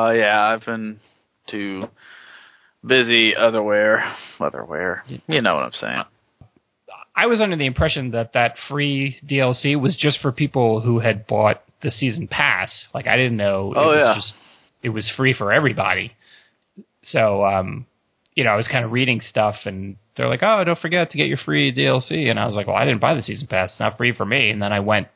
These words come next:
Speaker 2: to the PlayStation Store just on a lark, and I was like, "Holy shit, it is free for me."
Speaker 1: Yeah, if you bought the season pass, they gave you a free game.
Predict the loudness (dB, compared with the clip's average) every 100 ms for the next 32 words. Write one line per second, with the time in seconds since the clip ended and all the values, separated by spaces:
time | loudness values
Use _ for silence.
0 | _ -8 -8 -4 -2 -2 -4 -8 -8 -2
1 | -2 -2 -4 -2 -2 0 0 0 0 -2
2 | -2 0 0 0 0 0 0 0 -2 0
3 | 0 2 0 0 0 0 2 2 0 0
4 | 0 0 -2 -4 0 2 2 0 -2 -2
5 | -4 -6 -4 0 2 2